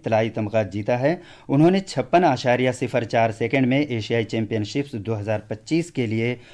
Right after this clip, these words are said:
क्वालिफाई किया। विथ्या ने स्टारबेन गायकवाड़ के दो हज़ार उन्नीस के सत्तावन आशारिया दो एक सेकंड के रिकॉर्ड को पीछे छोड़ते हुए एक नया रिकॉर्ड भी बनाया।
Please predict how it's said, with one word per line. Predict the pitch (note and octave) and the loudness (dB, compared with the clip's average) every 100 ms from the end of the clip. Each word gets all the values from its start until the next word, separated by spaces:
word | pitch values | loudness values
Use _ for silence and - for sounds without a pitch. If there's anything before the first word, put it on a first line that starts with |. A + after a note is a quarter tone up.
| - | -4
क्वालिफाई | B2+ A2+ G#2 A2 A2 | 2 2 2 -2 -2
किया। | B2+ B2 - - - - - | 0 0 0 -16 -20 -20 -8
विथ्या | A2 D3 D#3 D#3 | 0 2 4 4
ने | C3 D#3+ A3+ - - - _ _ | 6 2 -2 -14 -20 -20 _ _
स्टारबेन | C#3+ - C#3+ C#3 B2+ D#3 E3+ F3+ F#3 - - _ _ - | -6 2 6 6 6 4 6 4 0 -2 -18 _ _ -14
गायकवाड़ | A2 A#2+ B2+ C3 C#3+ F3 | 0 4 4 6 6 6
के | D#3 C#3+ | 4 2
दो | C3+ | 4
हज़ार | D#3+ C3+ C3 | 2 2 2
उन्नीस | B2+ B2+ E3+ F3+ | 4 6 4 2
के | - C#3+ | -2 -2
सत्तावन | C#3 - B2+ B2+ C3 | -2 -2 2 4 4
आशारिया | A#2 A2 A#2+ A#2+ A#2+ F2 | 2 0 0 0 -2 -2
दो | B2+ D3+ | 2 2
एक | C3 A#2+ | 2 -4
सेकंड | C3 A#2 A#2+ | -4 -4 -4
के | A2+ | -2
रिकॉर्ड | G#2+ G2 B2 A#2 | -4 0 0 0
को | B2 | -4
पीछे | G#2 A#2 G#2+ G#2+ | -6 -8 -6 -8
छोड़ते | A2 G#2 G2+ C3 | -6 -8 -2 0
हुए | C#3+ E3+ E3+ - - | 2 2 -2 -16 -6
एक | C3 B2 G#2 | -2 -2 0
नया | A#2+ D3+ D3+ | 4 4 4
रिकॉर्ड | A#2 G#2 G#2+ G2+ | 0 0 0 0
भी | G2+ C3 | -2 -2
बनाया। | B2 B2+ A2+ F2 D#2 | 0 0 0 -2 -10